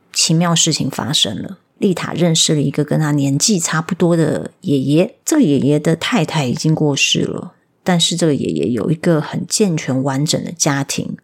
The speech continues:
爷爷很喜欢丽塔，可是丽塔内心深处太多的灰暗。她看到爷爷健全的家庭关系，她更自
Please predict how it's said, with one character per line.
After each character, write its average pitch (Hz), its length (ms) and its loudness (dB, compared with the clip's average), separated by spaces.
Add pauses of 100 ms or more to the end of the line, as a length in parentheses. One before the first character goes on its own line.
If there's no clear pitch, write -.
爷 165 120 2
爷 175 120 4
很 196 100 4
喜 180 120 0
欢 151 120 2
丽 160 120 0
塔， 156 320 -8
可 - 140 -4
是 - 500 0
丽 185 160 2
塔 - 260 -8
内 170 160 2
心 147 220 0
深 147 220 0
处 - 300 -2
太 151 360 -4
多 139 300 -2
的 - 360 -8
灰 147 280 0
暗。 - 260 -8 (240)
她 196 220 -2
看 190 200 0
到 170 140 0
爷 101 160 -2
爷 85 380 -4
健 175 280 0
全 - 240 -6
的 - 80 -6
家 139 320 -2
庭 - 240 -8
关 - 300 -6
系， - 160 -2
她 165 140 -2
更 170 200 0
自 - 240 -4